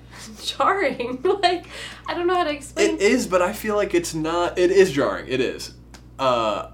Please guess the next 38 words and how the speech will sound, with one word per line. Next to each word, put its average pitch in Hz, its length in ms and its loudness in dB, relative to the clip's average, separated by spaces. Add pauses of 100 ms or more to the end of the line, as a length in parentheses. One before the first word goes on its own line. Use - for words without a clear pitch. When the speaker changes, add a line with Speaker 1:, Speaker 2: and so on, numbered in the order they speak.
Speaker 2:
but 123 400 -2
I 127 140 -2
feel 151 300 0
like 143 280 2
it's, - 460 -6 (1600)
I 170 100 0
don't 202 120 2
know, 156 160 4
False 180 300 -2
Alarm 156 260 -2
is 131 100 -6
literally 123 440 -2
a 117 100 -2
fucking, 123 400 -8
like, 107 240 -6
nuclear 107 920 -6
siren 98 640 -6 (180)
Speaker 1:
<laughs> 123 200 -8
Speaker 2:
going 104 340 -2
off. 87 380 -8 (580)
Cruel 254 280 0
Love 233 160 4
is 190 100 -6
just, 180 180 -2
like, 156 160 2
a 117 100 0
beat. 117 520 -6 (280)
You 123 140 -6
know 135 80 0
what 135 120 2
I 131 40 -2
mean? 135 380 -4 (340)
Speaker 1:
No, 285 260 -2
imagine 247 520 -4
them 320 160 0
recording 214 480 -10
False 185 260 -10
Alarm 180 480 -12